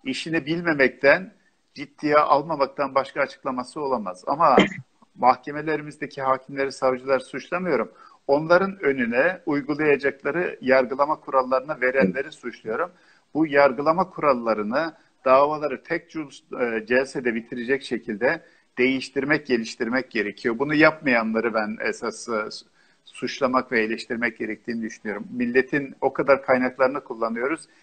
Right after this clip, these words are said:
Yıllardan beri hala basit davaları, basit davaları karma karışık hale getirip, e, çözemiyor durumdayız.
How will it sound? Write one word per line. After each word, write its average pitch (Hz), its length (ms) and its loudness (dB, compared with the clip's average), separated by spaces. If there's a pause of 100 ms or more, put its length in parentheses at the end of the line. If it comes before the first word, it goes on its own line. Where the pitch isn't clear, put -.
(200)
Yıllardan 135 680 2
beri 131 200 4
hala 131 520 2
basit 127 400 -2
davaları, 113 680 -2 (340)
basit 123 360 -10
davaları 123 640 2 (280)
karma 147 420 2
karışık - 580 -4
hale 113 280 2
getirip, 117 460 -6
e, 104 460 0
çözemiyor 110 600 -2
durumdayız. 98 580 -12